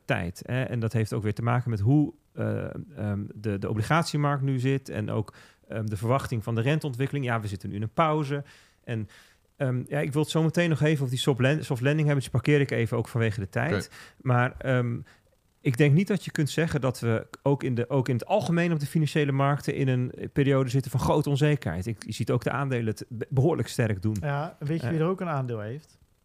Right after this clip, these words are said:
Speaker 1: <laughs> Coinbase.
Speaker 3: Ja, want dat wilde ik nog even vragen,
Speaker 1: Ja.
Speaker 3: want dat hebben we het vorige week over gehad, van dat gaan we eens even in de gaten houden.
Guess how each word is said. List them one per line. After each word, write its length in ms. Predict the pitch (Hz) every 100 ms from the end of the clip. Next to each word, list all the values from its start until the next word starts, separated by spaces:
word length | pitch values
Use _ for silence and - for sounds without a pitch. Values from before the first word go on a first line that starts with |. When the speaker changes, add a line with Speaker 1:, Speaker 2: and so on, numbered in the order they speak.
| _ _
Speaker 1:
<laughs> 120 | - - - - - 151 -
Coinbase. 600 | 123 110 123 87 85 165
Speaker 3:
Ja, 200 | 170 127
want 180 | 147 165
dat 180 | 202
wilde 160 | 190 185
ik 60 | 175
nog 120 | 165
even 240 | 156 147
vragen, 400 | 127 185 185 98
Speaker 1:
Ja. 80 | 131
Speaker 3:
want 120 | 151
dat 100 | 185
hebben 200 | 180 156
we 60 | 147
het 80 | -
vorige 220 | 214 208
week 280 | 180 165 -
over 240 | 151 147 135
gehad, 400 | 117 117 143 -
van 120 | 147
dat 120 | 131
gaan 180 | - 143
we 40 | 147
eens 120 | 135
even 200 | 131 143
in 60 |
de 80 | 120
gaten 380 | 98 123 151 165
houden. 380 | 151 160 156